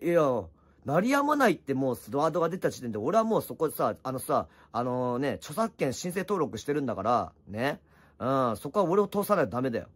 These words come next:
ね、著作権、ね、著作権のね。うん。あ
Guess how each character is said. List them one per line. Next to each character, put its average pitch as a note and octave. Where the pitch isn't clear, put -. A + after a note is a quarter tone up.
ね、 A#2+
著 B2
作 B2+
権、 B2
ね、 A2+
著 B2+
作 C3+
権 G#2
の A2
ね。 A#2+
う -
ん。 B2
あ A#2+